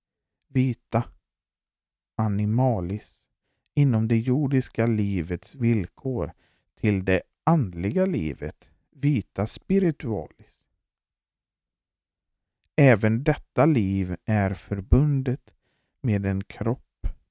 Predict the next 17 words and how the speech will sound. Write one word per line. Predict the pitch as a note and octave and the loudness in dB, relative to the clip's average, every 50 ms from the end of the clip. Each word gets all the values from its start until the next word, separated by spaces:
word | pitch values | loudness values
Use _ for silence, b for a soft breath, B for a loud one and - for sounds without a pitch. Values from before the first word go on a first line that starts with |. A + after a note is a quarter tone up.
| _ _ _ _ _ _ _ _ _ _ _ _ _ _ _ _ _ | _ _ _ _ _ _ _ _ _ _ _ _ _ _ _ _ _
så | _ - A#2 | _ 0 0
att | G#2 G2 - | 0 0 0
människan | G#2+ A2 B2 B2+ A#2 G#2+ G2 F2+ - - - G2 G2 G2 G2+ - _ _ _ | 0 0 2 2 2 2 0 -2 -4 -6 -6 -6 -6 -6 -8 -12 _ _ _
har | - G2+ G2+ G2+ F#2 | -4 -2 -2 -2 -2
kött | - - - - C3+ D3+ G3 - _ _ _ _ - - _ _ | -4 -6 -6 -2 -2 -2 -2 -4 _ _ _ _ -20 -20 _ _
och | - G2+ F#2 - - - _ | -8 -8 -8 -8 -12 -12 _
ben | - G#2+ A2 A#2+ C#3 C#3 C#3 D3 D3+ _ _ _ _ _ _ _ - | -2 -2 0 0 0 -2 -2 -4 -6 _ _ _ _ _ _ _ -8
och | B2+ G#2 G2+ - _ - | -6 -6 -6 -4 _ 2
inte | D3+ D3+ C#3 A2+ F#2+ E2+ - _ _ - B2+ B2+ B2 - _ _ _ _ _ _ _ _ _ | 2 4 4 2 0 -4 -8 _ _ 0 0 0 0 0 _ _ _ _ _ _ _ _ _
är | - A2 G#2+ G#2 - | -2 -2 -2 0 0
endast | - B2+ A#2 G#2 F2+ D#2+ E2 E2+ - - - - | 0 0 0 0 -2 -4 -4 -6 -6 -8 -4 0
ande, | D#3+ C#3+ B2 G2+ F2 F2 F2 F#2+ A2+ B2 - _ _ _ _ _ _ _ _ _ _ _ _ _ | 2 2 2 0 -2 -6 -4 -2 -2 -2 -2 _ _ _ _ _ _ _ _ _ _ _ _ _
så | _ - - B2 F#2+ | _ -2 0 0 2
som | F2+ F#2+ F#2 - - _ - | 0 -2 -4 -6 -6 _ 2
änglarna | D#3 D#3+ D3+ A2+ F#2 F2 E2+ F2+ G2 G2+ A#2+ C3 C#3+ - _ _ _ | 2 2 2 2 0 -2 -2 -2 -2 -2 -2 -2 -4 -6 _ _ _
är | - A2 F#2 D2+ C#2+ | -4 -2 -2 -2 -4
det. | C#2+ E2 E2+ - | -4 -6 -8 -10